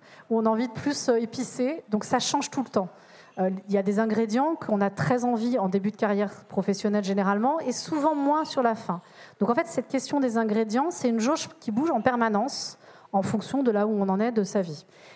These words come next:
Et donc du coup, une fois de plus, quand on se pose la question du sens au travail, il ne suffit pas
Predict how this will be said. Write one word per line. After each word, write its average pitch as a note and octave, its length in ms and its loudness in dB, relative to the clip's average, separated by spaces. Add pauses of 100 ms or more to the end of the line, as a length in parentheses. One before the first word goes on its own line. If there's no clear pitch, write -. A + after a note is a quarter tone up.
(120)
Et G#3 60 0
donc C4+ 200 2
du B3+ 100 0
coup, D#4+ 240 0
une B3+ 80 0
fois - 160 2
de - 80 -14
plus, D#4 320 -2
quand G#3+ 220 -2
on G#3 60 0
se - 100 -6
pose D4 180 0
la B3+ 80 2
question B3+ 320 0
du A#3+ 100 0
sens - 300 -2
au F#3+ 40 2
travail, G3 500 0 (360)
il G#3+ 80 2
ne A#3 100 2
suffit C#4+ 500 -6
pas A#3+ 340 0